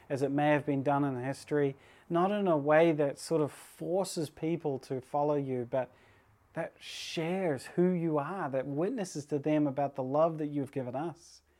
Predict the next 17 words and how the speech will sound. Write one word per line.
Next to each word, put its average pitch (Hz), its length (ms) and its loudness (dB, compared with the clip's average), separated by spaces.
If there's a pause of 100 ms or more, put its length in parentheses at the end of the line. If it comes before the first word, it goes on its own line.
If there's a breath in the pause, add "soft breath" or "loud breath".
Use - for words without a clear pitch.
(600 soft breath)
and 131 100 -6
the 123 40 -6
freedom 170 540 0
that 123 180 -10
you've 127 140 -2
given 123 240 -4
us - 460 -14 (680 soft breath)
and 139 160 -6
the 135 60 -2
way 156 220 6
that 160 120 2
you 147 80 2
have 135 140 -2
reconciled 143 680 -2
us 131 160 -8
to - 140 -12
yourself. 123 400 -10